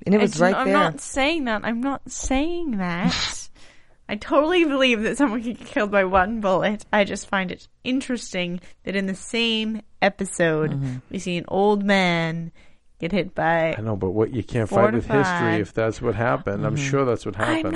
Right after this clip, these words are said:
Speaker 2: not saying that. I just think it's interesting.
Speaker 3: <laughs>
Speaker 2: I'm not saying it's
Speaker 3: Okay.
Speaker 2: wrong.
Speaker 3: All right.
Speaker 2: I'm not saying that
Speaker 3: So
Speaker 2: anything like that.
Speaker 3: let's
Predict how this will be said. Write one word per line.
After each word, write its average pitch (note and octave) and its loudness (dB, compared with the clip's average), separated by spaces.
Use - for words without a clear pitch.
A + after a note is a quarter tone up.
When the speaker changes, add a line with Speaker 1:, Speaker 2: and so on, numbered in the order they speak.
Speaker 2:
not E4+ -6
saying F4+ -2
that. - -4
I G3+ -2
just G3+ -6
think B3 -2
it's D4 -4
interesting. D#4 4
Speaker 3:
<laughs> - -8
Speaker 2:
I'm C#4+ 4
not - -2
saying F4 -4
it's E4 -6
Speaker 3:
Okay. A3 0
Speaker 2:
wrong. F#3 2
Speaker 3:
All C3 -2
right. A2+ 2
Speaker 2:
I'm - 0
not A#3+ -2
saying B3 -4
that A#3 -2
Speaker 3:
So C3 4
Speaker 2:
anything B3 -6
like G3 -4
that. - 0
Speaker 3:
let's D#3 0